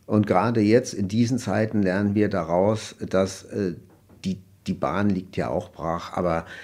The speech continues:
das ist die bessere Variante. Und man hat natürlich auch viel zu spät reagiert. Es gibt ja jetzt auch schon Kraftstoffe, die weniger belastend sind, synthetische Kraftstoffe. Das wird ja jetzt gerade auch bei der Lufthansa gefördert.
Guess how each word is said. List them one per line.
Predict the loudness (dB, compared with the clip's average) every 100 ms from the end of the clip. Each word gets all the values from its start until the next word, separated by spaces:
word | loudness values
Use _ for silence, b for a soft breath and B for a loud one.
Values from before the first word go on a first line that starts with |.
| B -2
das | 0 0
ist | 0
die | 0
bessere | 2 2 0 0
Variante. | 0 0 0 2 2 2 -8 -14 B B B B 2
Und | 6 6 4 -4 4
man | 6 6
hat | 4 4
natürlich | 4 6 4 4 4
auch | 4
viel | 6 4
zu | 4 2
spät | 4 4 4 2 4
reagiert. | 6 4 6 8 8 6 -4 -14 -16 -6
Es | -2
gibt | 2 2 2
ja | 4 6
jetzt | 4 2 0
auch | 2
schon | 2 0 2
Kraftstoffe, | 0 0 -2 2 2 4 4 4 0
die | -6 2 4 4 2 -2
weniger | 4 6 8 6 4 4 0 -4 -12 -6
belastend | 2 4 4 0 2 2 4
sind, | 4 4 2 -4 -2
synthetische | 2 2 4 6 6 4 2 2
Kraftstoffe. | 0 0 -2 -6 0 0 4 2 2 B B B
Das | 0 4
wird | 4 6
ja | 4
jetzt | 4 0 -4
gerade | -2 0 0
auch | -2
bei | -2
der | 0
Lufthansa | 0 0 0 2 2 2
gefördert. | 0 2 2 4 0